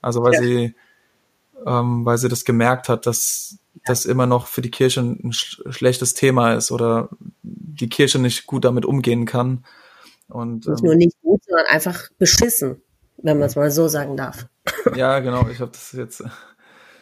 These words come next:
Speaker 1: sehr, sehr seicht ausgedrückt.
Speaker 2: Ja,
Speaker 1: Ähm,
Speaker 2: brauchst du nicht.
Speaker 1: <laughs> Nee,
Speaker 2: Ja.
Speaker 1: aber es ist natürlich
Speaker 2: Ja.
Speaker 1: katastrophal, ja. Also, ähm, das,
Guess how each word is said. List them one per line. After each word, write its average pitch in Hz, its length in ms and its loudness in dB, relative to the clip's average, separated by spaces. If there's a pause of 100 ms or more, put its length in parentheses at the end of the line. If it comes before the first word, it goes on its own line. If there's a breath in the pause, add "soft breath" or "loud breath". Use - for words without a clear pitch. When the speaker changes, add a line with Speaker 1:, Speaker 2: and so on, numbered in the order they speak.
(240 loud breath)
Speaker 1:
sehr, 113 280 -8
sehr 113 220 -4
seicht 117 400 -4
ausgedrückt. - 520 -10 (540 loud breath)
Speaker 2:
Ja, 117 160 2
Speaker 1:
Ähm, 208 60 2
Speaker 2:
brauchst 220 260 2
du 175 80 4
nicht. 156 180 2 (300)
Speaker 1:
<laughs> 269 380 0 (240 loud breath)
Nee, 123 220 2
Speaker 2:
Ja. - 100 -4
Speaker 1:
aber 123 360 4
es - 120 -16
ist - 160 -4
natürlich 131 300 -2
Speaker 2:
Ja. - 60 -4
Speaker 1:
katastrophal, 123 800 2
ja. 117 140 -2
Also, 120 380 -4 (480 loud breath)
ähm, 120 260 -2
das, - 360 -4